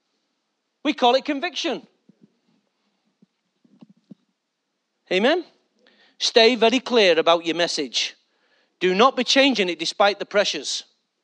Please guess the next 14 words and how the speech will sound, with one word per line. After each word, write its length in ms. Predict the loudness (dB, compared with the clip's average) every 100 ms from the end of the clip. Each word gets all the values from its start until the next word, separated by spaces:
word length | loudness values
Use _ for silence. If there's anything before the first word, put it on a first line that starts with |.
| _ _ _ _ _ _ _ _ _ _ _
it 120 | -8
may 140 | 0 0
bring 300 | 2 2 2
you. 160 | -4 -8 _ _ _ _ _ _
Fill 380 | 0 4 4 4
Jerusalem. 680 | 2 4 4 2 0 0 -4 _ _ _ _ _ _ _ _ _
Fill 360 | 4 6 6
Jerusalem. 600 | 4 4 4 2 2 0
And 100 | 0
if 60 | 0
you 60 | 2
get 120 | 2
an 60 |
opportunity, 640 | 2 0 2 2 2 0